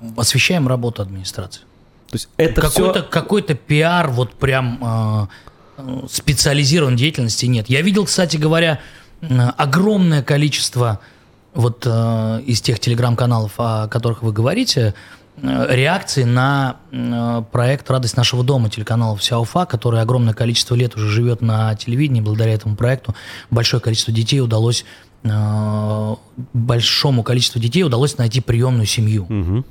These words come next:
Speaker 1: из дома малютки. И вот Ратмир Афилович принял участие в, э, одном из проектов, там, замечательной девочки. И после выхода этой передачи порядка двадцати человек,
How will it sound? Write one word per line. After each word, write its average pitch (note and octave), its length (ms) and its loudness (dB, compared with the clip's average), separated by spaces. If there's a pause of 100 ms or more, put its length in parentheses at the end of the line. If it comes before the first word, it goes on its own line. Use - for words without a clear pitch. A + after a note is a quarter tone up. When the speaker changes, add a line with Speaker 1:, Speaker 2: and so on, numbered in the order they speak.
(160)
Speaker 1:
из G#2+ 120 0
дома A2+ 220 2
малютки. A2 500 0 (540)
И G#2+ 80 0
вот A#2+ 120 2
Ратмир C3+ 280 2
Афилович F3+ 440 0
принял A#2+ 280 0
участие B2+ 800 0
в, G#2+ 680 0 (160)
э, A2+ 40 0
одном A2 260 2
из G2+ 80 -4
проектов, D#3 500 -2
там, A2 120 0
замечательной A2 560 0
девочки. C#3 520 0 (720)
И G#2 260 0 (380)
после C#3 240 2
выхода C#3+ 300 0
этой A#2+ 180 -2
передачи B2 580 0 (400)
порядка C3 500 0
двадцати A#2 600 0
человек, C#3+ 600 0